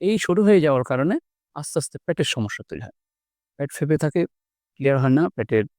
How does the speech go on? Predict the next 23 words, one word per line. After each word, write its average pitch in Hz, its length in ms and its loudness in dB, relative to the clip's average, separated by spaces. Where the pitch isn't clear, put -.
গ্যাস 131 320 0
হয়, 160 160 0
পেটে 113 240 -6
ব্যথা 120 300 -2
হয়, 165 200 2
আহ, 117 280 -6
রুগী 127 240 2
খেতে 139 220 -6
পারেন 131 240 2
না, 147 180 2
ক্ষুধা 127 260 -4
মন্দা 110 320 0
হয় 180 200 -2
ইত্যাদি। 165 380 -16
এবং 170 200 -2
এক 170 160 -2
সময় 202 240 0
টয়লেটটা 131 420 0
জমে 165 260 2
থেকে - 260 -2
অন্য 185 220 2
রোগ, 120 240 2
অর্থাৎ 170 240 -2